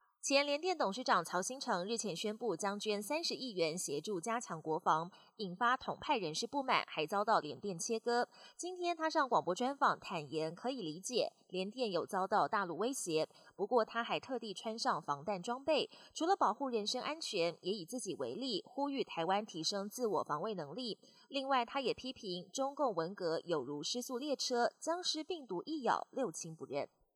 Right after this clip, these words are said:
国际焦点，共军连日来在台湾周边海空域军演，引发国际关切。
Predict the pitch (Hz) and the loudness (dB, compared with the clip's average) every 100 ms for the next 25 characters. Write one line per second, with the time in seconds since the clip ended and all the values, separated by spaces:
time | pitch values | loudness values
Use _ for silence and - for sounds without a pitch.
0 | _ 202 220 240 254 269 220 - - - | _ 0 0 6 6 6 0 0 -8 -12
1 | - 403 359 349 294 262 254 202 180 233 | 4 4 4 0 0 0 4 4 6 2
2 | - 170 185 226 220 226 233 202 131 - | 4 2 4 2 0 0 -2 0 -2 0
3 | 220 254 185 269 294 226 131 151 147 196 | -4 -2 -4 -6 -2 0 0 -4 -2 0
4 | 196 156 180 190 226 247 302 208 | 2 0 0 0 0 0 2 2